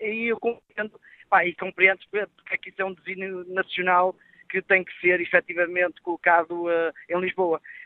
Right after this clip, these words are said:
Quanto ao resto, não consigo compreender porque é que ainda andamos a conversar com isto e porque é que, porque é que ainda andamos a falar de centralismo, quando de facto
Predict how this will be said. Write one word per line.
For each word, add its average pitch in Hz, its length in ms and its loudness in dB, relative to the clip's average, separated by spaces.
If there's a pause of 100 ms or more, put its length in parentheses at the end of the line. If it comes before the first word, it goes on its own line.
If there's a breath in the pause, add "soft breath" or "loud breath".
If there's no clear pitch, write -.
Quanto 285 240 6
ao 285 60 6
resto, 240 380 0
não 226 100 -8
consigo 226 320 -4
compreender 190 580 -2
porque 185 180 -4
é 196 40 -2
que - 120 -10
ainda 202 200 -2
andamos 196 300 -2
a 190 60 -4
conversar 196 440 -2
com 190 160 -6
isto - 240 -6 (380 soft breath)
e 208 80 -10
porque 202 260 0
é 202 80 6
que, 190 640 -2
porque - 200 -8
é 185 40 -2
que - 100 -18
ainda 190 140 -2
andamos 185 260 -6
a 180 60 -6
falar 190 220 2
de - 100 -12
centralismo, 180 560 -2
quando 202 180 2
de - 100 -16
facto 165 280 6